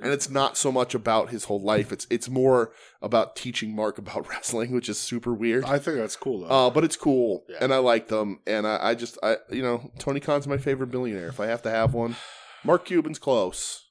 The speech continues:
Speaker 2: Yeah, I like, I
Speaker 1: Uh,
Speaker 2: like both of them, though.
Speaker 1: but I like Tony Khan, so.
Speaker 2: I'm with you.
Speaker 1: Yeah.
Speaker 2: You know what else I like?
Speaker 1: What?
Speaker 2: Dynamite.
Speaker 1: Dynamite. Sorry,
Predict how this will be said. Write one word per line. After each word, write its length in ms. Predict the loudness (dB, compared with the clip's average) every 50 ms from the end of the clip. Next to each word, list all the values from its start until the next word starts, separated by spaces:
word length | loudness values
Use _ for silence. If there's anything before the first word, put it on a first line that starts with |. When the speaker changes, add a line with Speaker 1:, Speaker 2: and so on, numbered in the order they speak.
| _ _
Speaker 2:
Yeah, 600 | -4 2 4 6 8 10 10 10 10 8 6 4 6
I 60 | 6
like, 180 | 8 10 10 8
I 200 | 8 8 8 8
Speaker 1:
Uh, 40 | 8 8
Speaker 2:
like 100 | 6 4
both 240 | 0 -2 -2 -4 -6
of 100 | -12 -14
them, 180 | -12 -10 -6
though. 40 | -4
Speaker 1:
but 120 | 0 2 4
I 80 | 4
like 240 | 6 6 6 6 4
Tony 240 | 4 0 -4 -6 -8
Khan, 420 | -10 -10 -10 -8 -8 -10 -10 -12 -14
so. 340 | -12 -8 -4 -2 -2 -2 -2
Speaker 2:
I'm 100 | -4 -2
with 220 | -2 -4 -2 -2
you. 180 | -4 -4 -4 -6 -8 -14 _ _ _
Speaker 1:
Yeah. 120 | -14 -12 -12 -10 -6
Speaker 2:
You 80 | -2
know 60 | 0 2
what 80 | 2
else 180 | 2 2 2 0
I 60 | 0
like? 320 | 2 2 2 0 0 -4 -10 _
Speaker 1:
What? 420 | -4 -2 -2 -2 -2 -4 -10 _
Speaker 2:
Dynamite. 580 | 4 6 6 8 6 6 4 2 0 -2 -2 2
Speaker 1:
Dynamite. 520 | 6 6 8 6 6 2 -2 -6 -8 -4
Sorry, 260 | 2 4 4 4 4